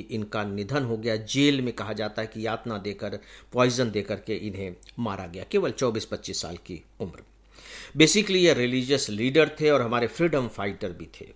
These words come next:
ट्राइब्स, वो जो मुंडा, इनका जो surname है, मुंडा जो जनजाति है,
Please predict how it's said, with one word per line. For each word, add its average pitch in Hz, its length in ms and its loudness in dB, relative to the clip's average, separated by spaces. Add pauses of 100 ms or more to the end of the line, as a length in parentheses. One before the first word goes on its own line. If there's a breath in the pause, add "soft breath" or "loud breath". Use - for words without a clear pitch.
(200)
ट्राइब्स, 127 640 4
वो 110 160 -6
जो 113 160 0
मुंडा, 135 360 4
इनका 104 240 -2
जो 104 140 -6
surname 110 480 -2
है, 107 80 -2
मुंडा 123 380 -2
जो 110 160 -4
जनजाति 104 580 -6
है, 92 140 -8